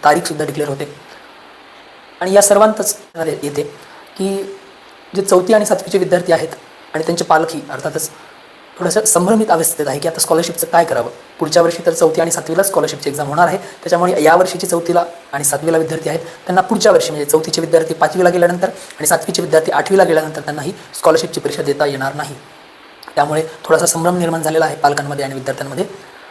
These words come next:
आणि अशाच या सातवीच्या आणि चौथीच्या विद्यार्थ्यांसाठी, विशेष करता सातवीच्या विद्यार्थ्यांसाठी, आपण एक नवीन ऑनलाइन बॅच लाँच करत आहोत. Already एक सातवीची आणि चौथीची, अ, स्कॉलरशिपची बॅच,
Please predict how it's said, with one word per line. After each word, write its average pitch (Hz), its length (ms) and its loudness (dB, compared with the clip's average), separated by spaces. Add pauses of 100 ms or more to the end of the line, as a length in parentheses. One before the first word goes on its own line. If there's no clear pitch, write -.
(560)
आणि 190 240 0
अशाच 240 240 2
या 202 140 2
सातवीच्या 165 380 0
आणि 165 80 -4
चौथीच्या 160 340 -2
विद्यार्थ्यांसाठी, 143 640 -6 (640)
विशेष 196 200 0
करता 165 160 2
सातवीच्या 185 340 4
विद्यार्थ्यांसाठी, 175 480 2
आपण 156 180 -2
एक 151 100 -8
नवीन 165 220 0
ऑनलाइन 180 340 4
बॅच 180 240 4
लाँच 156 280 0
करत 156 160 0
आहोत. 143 140 -2 (160)
Already 147 280 2
एक 180 180 4 (260)
सातवीची 165 400 0
आणि 156 100 -2
चौथीची, 156 480 -2
अ, 135 100 -8
स्कॉलरशिपची 147 460 0
बॅच, 147 280 2